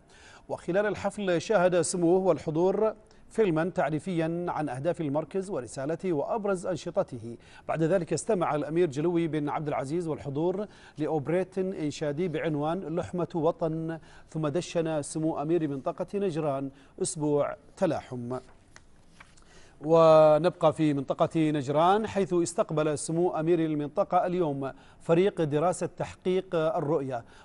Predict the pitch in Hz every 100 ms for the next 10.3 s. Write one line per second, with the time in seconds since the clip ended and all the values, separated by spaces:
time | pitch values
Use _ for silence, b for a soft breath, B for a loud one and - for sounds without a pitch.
0 | - 156 170 165 151 180 190 160 156 147
1 | 165 180 156 - 160 143 208 185 156 165
2 | 147 147 165 156 139 170 170 151 143 160
3 | 170 147 160 139 147 151 208 - 175 B
4 | B B B 131 147 160 151 - 151 120
5 | 139 185 165 131 135 135 - 139 151 175
6 | - 143 131 123 123 127 120 156 165 170
7 | 170 147 127 131 117 - 143 165 151 156
8 | 113 - 117 143 151 156 123 - 117 -
9 | 160 185 185 127 117 147 160 135 139 143
10 | 127 135